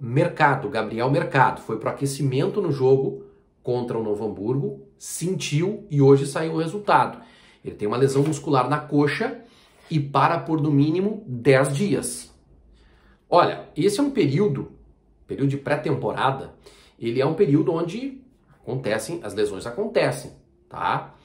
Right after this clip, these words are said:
É, dificilmente um clube termina uma pré-temporada sem uma lesão. O Inter teve a sua primeira lesão confirmada. O Tyson foi desconforto, ao menos o que o Inter divulgou.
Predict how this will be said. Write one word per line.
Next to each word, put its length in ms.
É, 720
dificilmente 920
um 100
clube 280
termina 380
uma 140
pré-temporada 580
sem 200
uma 140
lesão. 560
O 100
Inter 460
teve 180
a 40
sua 220
primeira 540
lesão 420
confirmada. 640
O 60
Tyson 380
foi 180
desconforto, 800
ao 100
menos 240
o 60
que 120
o 60
Inter 200
divulgou. 600